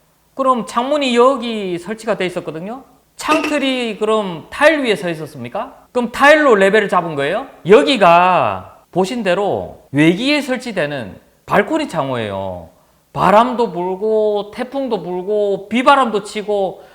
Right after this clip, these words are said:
창틀이 흔들리거든요. 아무리 고정이 잘 돼 있어도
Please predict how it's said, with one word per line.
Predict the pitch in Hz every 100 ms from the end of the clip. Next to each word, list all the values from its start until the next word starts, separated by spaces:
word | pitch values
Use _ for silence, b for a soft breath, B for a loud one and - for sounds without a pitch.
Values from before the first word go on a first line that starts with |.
| B B _
창틀이 | - 311 262 262 226 226 226 156 101 80 _
흔들리거든요. | - 240 311 311 214 139 127 160 233 - _ _ _ _ -
아무리 | 180 269 320 320 302 262
고정이 | 247 240 247
잘 | 190 147 156
돼 | 175
있어도 | 165 165 220 175 104 90 -